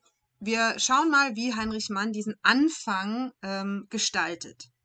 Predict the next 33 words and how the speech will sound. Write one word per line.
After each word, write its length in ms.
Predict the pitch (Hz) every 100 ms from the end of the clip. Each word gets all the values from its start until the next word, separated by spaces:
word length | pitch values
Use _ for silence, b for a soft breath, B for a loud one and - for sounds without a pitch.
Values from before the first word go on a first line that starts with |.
| -
Nach 180 | 226 226
so 300 | 208 320 359
vielen 380 | - 262 262
furchtbaren 720 | 254 - 269 269 - 214 214 208
Gewalten, 520 | 190 175 180 185 170
denen 240 | 185 202
man 180 | 196 190
unterworfen 800 | 185 196 175 170 214 254 - 220
war, 340 | 202 202 208 214 b b b -
nach 220 | 190 202
den 240 | 208 190
Märchenkröten, 1200 | 196 233 262 262 240 220 - 233 233 - 226 220
dem 180 | 196 185
Vater, 600 | - 208 214 226 247 220
dem 160 | 208 202
lieben 260 | 233 226
Gott, 280 | 214 247 254
dem 140 | 214 202
Burggespenst 720 | 262 269 247 - 233 226 -
und 140 | 214
der 80 | 220
Polizei, 800 | - 202 196 - 247 226 226 240 B B B
nach 160 | 208 214
dem 180 | 262 240
Schornsteinfeger, 1040 | 277 277 285 - 254 254 254 247 247 240
der 200 | 214 208
einen 200 | 180 214
durch 140 | 208 202
den 120 | 202
ganzen 280 | 196 196 196
Schlot 420 | - 254 269 262
schleifen 560 | - 220 220 233 233
konnte, 520 | - 220 214 214 214